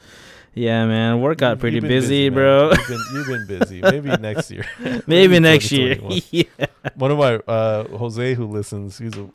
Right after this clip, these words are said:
Speaker 1: Oh,
Speaker 2: regular,
Speaker 1: yeah, Jose. There you go. Yeah.
Speaker 2: is wondering what we look like. He's like, he wants to see a picture.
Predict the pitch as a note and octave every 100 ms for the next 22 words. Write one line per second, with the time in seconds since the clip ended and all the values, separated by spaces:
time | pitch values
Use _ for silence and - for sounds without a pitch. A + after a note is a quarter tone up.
0 | - F#2+ G2+ C3 B2 A#2 B2 B2+ A2+ A2
1 | A2 G2+ G2 G2 F#2+ D3+ B2 G#2+ A#2 B2
2 | A#2 A2 G2+ F2+ G2 A#2 G2 F#2 F2 G2
3 | F#2+ - A2 - A2+ F2 - G#2+ -